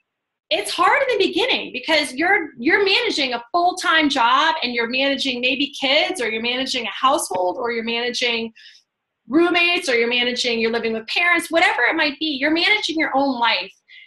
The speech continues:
And it's really difficult to figure out where you're gonna fit in pockets of time. But the smart coaches are the ones that are like, "Okay, let me think about my life two years, three years, four years out. And what do I want for my life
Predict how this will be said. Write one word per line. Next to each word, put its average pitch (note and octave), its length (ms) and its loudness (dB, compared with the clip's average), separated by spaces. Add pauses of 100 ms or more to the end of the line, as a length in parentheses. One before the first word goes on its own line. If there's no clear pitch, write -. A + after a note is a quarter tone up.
(200)
And D4 160 2
it's C4+ 320 -4
really F4 360 2
difficult E4 540 -2
to C4+ 200 -8
figure C#4+ 240 0
out B3 240 2
where C4+ 200 4
you're F4+ 200 0
gonna E4 180 0 (100)
fit C#4+ 120 2
in C4 140 0
pockets B3+ 440 -4
of A#3 80 -8 (120)
time. A#3+ 420 -4 (420)
But D#4 220 2
the D4+ 80 2
smart D4+ 540 2 (120)
coaches E4+ 400 -2
are B3+ 200 0
the B3+ 140 -2
ones C4 300 0
that B3 100 -4
are A#3+ 100 -2
like, A3 240 2 (100)
"Okay, D#4+ 420 0
let C4+ 140 2
me G4+ 180 -2
think G4+ 200 0
about F4 240 2
my C4 240 2
life A3+ 560 -4 (280)
two F4 320 0
years, E4 320 2
three D4+ 240 0
years, C#4 400 0
four C4 260 0
years A#3+ 320 -2
out. A3 360 0
And A#3 200 -4
what E4 240 2
do G4 180 2
I D#4+ 180 6 (100)
want D4+ 300 0 (120)
for B3 140 -4
my A#3+ 160 0
life A#3 440 -2